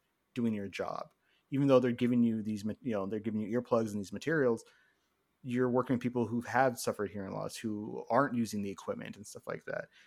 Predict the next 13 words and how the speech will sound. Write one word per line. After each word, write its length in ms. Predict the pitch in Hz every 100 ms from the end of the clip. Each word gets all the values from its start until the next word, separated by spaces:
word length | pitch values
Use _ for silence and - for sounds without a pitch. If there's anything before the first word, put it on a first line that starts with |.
| _ _ -
And 300 | 117 110 104 -
another 360 | 117 117 143
one 220 | 131 117 110
is 640 | 107 107 101 101 - - _ _ _ -
that 140 | 117
they're 120 | 120 113
trying 600 | - 127 123 123 123 120 -
to 340 | 117 110 110 -
assist 560 | 107 - 120 - - -
soldiers 760 | 117 110 113 107 104 107 - _ _ - -
who 440 | 110 104 104 -
are 360 | - 60 58 -
injured. 540 | - 185 - 101 104